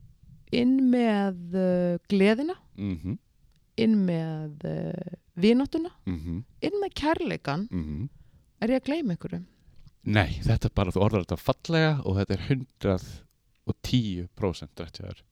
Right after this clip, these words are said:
Speaker 1: Já.
Speaker 2: Sammála þér.
Speaker 1: Og eins og Sigga segir og Grétar, ég vil lifa lífinu.
Speaker 2: There we go.
Speaker 1: Uppfull af hamingju. Er það ekki bara málið?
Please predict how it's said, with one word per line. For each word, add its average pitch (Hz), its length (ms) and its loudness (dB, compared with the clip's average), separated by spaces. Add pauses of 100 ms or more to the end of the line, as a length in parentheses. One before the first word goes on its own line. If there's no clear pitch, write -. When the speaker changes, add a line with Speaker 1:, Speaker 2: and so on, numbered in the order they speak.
(140)
Speaker 1:
Já. 196 240 -8 (460)
Speaker 2:
Sammála 90 420 -2
þér. - 60 -12 (880)
Speaker 1:
Og 240 520 2 (1400)
eins 247 180 2
og 254 80 -2
Sigga 233 280 -4
segir 190 400 -4 (420)
og 196 260 -6
Grétar, 190 400 -4 (960)
ég 202 160 -2
vil 196 120 -4
lifa 190 240 -6
lífinu. 175 400 -6 (580)
Speaker 2:
There 85 160 2
we 82 80 4
go. 78 260 0 (920)
Speaker 1:
Uppfull 196 360 -6
af 180 80 -6
hamingju. 175 460 -6 (1900)
Er 220 100 -8
það 254 120 -2
ekki 233 120 -8
bara 262 120 0
málið? 262 400 2